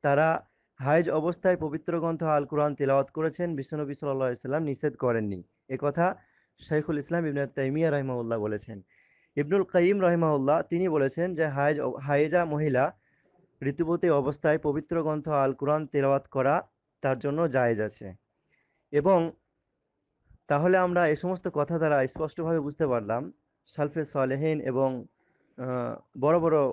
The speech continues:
উলামায়ে কিরামগণের কাছ থেকে যে হ্যাঁ, পবিত্র গ্রন্থ আল কোরআন তিলাওয়াত করা জায়েজ আছে, তবে স্পর্শ করবে না। কেননা এ বিষয়ে দলিল রয়েছে স্পর্শ না করার। মহান আল্লাহ পবিত্র গ্রন্থ আল কোরআন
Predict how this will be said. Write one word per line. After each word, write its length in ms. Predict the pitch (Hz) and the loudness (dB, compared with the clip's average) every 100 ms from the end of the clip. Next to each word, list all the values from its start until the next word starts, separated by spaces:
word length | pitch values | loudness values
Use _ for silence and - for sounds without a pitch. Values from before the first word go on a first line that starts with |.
| - | -2
উলামায়ে 400 | 135 147 156 151 | -2 0 2 0
কিরামগণের 720 | 147 143 147 143 131 135 131 - _ _ _ | 2 2 2 0 0 2 0 -4 _ _ _
কাছ 220 | - 131 - | -6 -6 -4
থেকে 320 | 127 135 202 - _ - | -6 -4 -6 -10 _ -12
যে 140 | 131 147 | -2 0
হ্যাঁ, 240 | 143 143 | 0 0
পবিত্র 440 | - 135 170 - 170 | 0 -4 -4 -4 -2
গ্রন্থ 260 | 156 147 | -4 -2
আল 220 | 151 131 | 0 0
কোরআন 420 | 131 139 151 175 - _ _ _ | 0 0 0 0 -6 _ _ _
তিলাওয়াত 400 | 151 156 170 180 | 0 4 4 2
করা 380 | - 151 151 170 | 0 2 4 2
জায়েজ 360 | 123 139 135 120 | 0 2 2 2
আছে, 380 | 117 - 180 269 _ _ - | 0 -2 -4 -6 _ _ -4
তবে 340 | 143 139 175 | 0 0 0
স্পর্শ 360 | 143 - 143 - | -2 -4 -4 -6
করবে 360 | 175 135 110 104 | -4 -4 -2 -6
না। 180 | 87 - _ _ _ _ _ _ _ _ _ _ - | -8 -16 _ _ _ _ _ _ _ _ _ _ -4
কেননা 420 | 170 190 214 170 - | 0 2 2 2 0
এ 120 | 151 | -4
বিষয়ে 320 | 156 175 196 | -2 0 2
দলিল 320 | 165 165 180 160 | 2 4 4 4
রয়েছে 460 | 135 127 151 170 - _ _ _ - | 2 2 0 0 -2 _ _ _ -12
স্পর্শ 360 | 147 - 156 - | -10 -6 -4 -2
না 240 | 165 156 | 0 0
করার। 320 | 147 131 123 123 - _ _ _ _ _ _ _ _ _ - - | 0 2 2 0 -6 _ _ _ _ _ _ _ _ _ -18 -4
মহান 240 | 139 165 | 0 2
আল্লাহ 240 | 185 170 143 | 4 4 2
পবিত্র 440 | 147 143 - 180 | 0 -2 0 0
গ্রন্থ 240 | 156 151 151 | 0 0 0
আল 220 | 135 127 | 0 0
কোরআন 420 | 127 131 151 190 | 0 2 0 -2